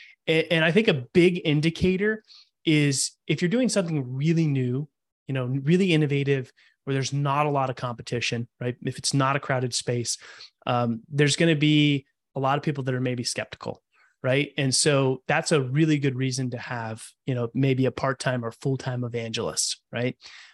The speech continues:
Um, I think another thing is if, if you're getting a good amount of inbound leads, um, but there's just a real lack of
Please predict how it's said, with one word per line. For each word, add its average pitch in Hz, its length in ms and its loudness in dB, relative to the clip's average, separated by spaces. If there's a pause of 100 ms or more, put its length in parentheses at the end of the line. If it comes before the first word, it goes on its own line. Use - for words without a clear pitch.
(160)
Um, 123 320 0
I 139 100 0
think 160 160 2
another 151 320 4
thing 143 240 0
is 120 380 -4
if, 139 340 0
if - 140 -4
you're 143 80 0
getting 156 320 2
a 143 60 2
good 135 200 0
amount 135 300 -2
of 117 120 -8
inbound 127 400 -4
leads, 156 460 0 (380)
um, 127 340 -2
but 135 200 0
there's 131 180 0
just 147 180 -2
a 139 60 -2
real 131 360 -2
lack 127 340 -6
of 123 260 -2